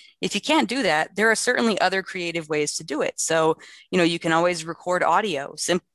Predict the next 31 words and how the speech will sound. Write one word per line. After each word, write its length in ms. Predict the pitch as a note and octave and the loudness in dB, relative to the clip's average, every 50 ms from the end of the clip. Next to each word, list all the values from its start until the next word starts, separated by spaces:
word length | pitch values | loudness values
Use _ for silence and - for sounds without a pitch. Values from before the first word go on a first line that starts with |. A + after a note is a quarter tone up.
| _ _ _ - | _ _ _ -4
can 140 | F#3+ F#3 F3 | -2 -2 0
be 60 | E3+ | 2
done 180 | F3+ F#3 F3+ | 2 2 2
simply 400 | - - G#3 A3 G#3+ - A#3+ G#3+ | 2 2 2 2 2 0 0 0
on 80 | F#3 D#3 | 0 0
a 60 | C#3+ | -2
phone 340 | - - G3 A3+ A#3+ G3+ F3+ | -2 -2 -2 -2 0 -2 -2
in 100 | C#3 C#3 | -4 -4
most 220 | - E2+ - - | -6 -8 -10 -12
cases, 440 | - - - - - - - - - - | -10 -8 -8 -8 -6 -8 -10 -8 -4 -2
right? 140 | F3 F#3 F3+ | -2 -2 -2
Record 320 | D#3+ - - - G3+ G3 - | -6 -8 -4 -4 -2 0 2
audio 460 | E3 F#3+ A#3+ C4 A#3 F3 D3+ D3 D#3 | 4 2 2 2 2 0 2 0 0
of 120 | D3+ D3+ | -2 -4
you 100 | E3+ F3+ | -6 -6
speaking 440 | - - - B3+ B3+ - G#3+ F3 E3+ | -6 -6 -6 -8 -6 -2 0 0 0
to 100 | - E3+ | 0 -2
your 160 | D3+ D3 - | -4 -4 -2
audience. 380 | - D2 - - B1 - - - | -4 -4 -4 -6 -6 -4 -4 -4
So 80 | - | 0
they 100 | F#3+ A3 | 0 2
still 300 | A3 - - - D4+ E4 | 2 2 0 2 0 0
get 180 | C4 F#3 D3+ - | 0 -2 -4 -4
to 80 | - D#3+ | -6 -4
hear 160 | D#3 D#3+ D3+ | -2 -2 -2
your 160 | D3+ D3 D3 | 0 -2 -6
tone. 320 | - - D#3+ D3 C#3+ C#3+ | -6 -2 -2 -2 0 0
They 100 | D3+ D#3+ | -2 -2
still 300 | E3+ - - - A#3 B3+ | -2 -4 -2 -2 -2 -2
get 220 | A3 G3+ F#3 - - | 0 0 -2 -2 0
to, 240 | - E3 D#3 D#3 | 2 2 2 2